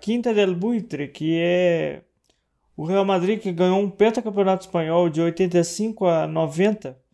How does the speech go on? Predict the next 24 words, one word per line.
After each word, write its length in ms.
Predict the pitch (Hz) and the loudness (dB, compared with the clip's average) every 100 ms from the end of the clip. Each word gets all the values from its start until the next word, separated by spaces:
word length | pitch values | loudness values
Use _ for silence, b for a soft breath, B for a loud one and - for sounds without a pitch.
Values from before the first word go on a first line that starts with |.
| _ _ _ _ _ _ | _ _ _ _ _ _
E 200 | 160 170 | -4 0
a 120 | 170 | 0
Quinta 280 | 170 196 214 | -2 -4 0
del 240 | 196 190 | 2 0
Buitre, 540 | 175 160 233 240 185 170 | -2 -2 -2 0 0 2
o 140 | 175 | 2
Buitre 480 | 175 202 233 233 226 | 0 -2 -2 0 0
se 160 | 226 220 | 2 0
refere, 340 | 214 208 208 | 0 0 0
na 100 | 190 | 2
verdade, 300 | 185 185 202 | 2 2 2
ao 80 | 208 | 0
Butragueño, 760 | 185 202 208 196 170 175 147 127 | 0 -2 0 0 2 -2 -4 -2
que 80 | |
era 120 | 151 147 | -2 0
o 40 | |
jogador 340 | 151 151 156 | 0 2 2
mais 220 | 156 165 170 | 2 0 -2
talentoso 580 | 175 156 147 151 151 | -4 -4 -8 -8 -8
daquele 340 | 139 151 165 170 | -8 -10 -10 -12
time, 400 | 175 - 220 185 _ _ _ _ _ | -14 -12 -12 -12 _ _ _ _ _
capitão 640 | _ 170 170 160 - 180 175 | _ -6 -4 -4 2 2 2
também, 480 | 160 147 151 196 208 _ _ _ _ _ _ | -4 -6 -8 -10 -16 _ _ _ _ _ _
é, 680 | 160 151 147 151 151 147 | -12 -10 -8 -10 -10 -12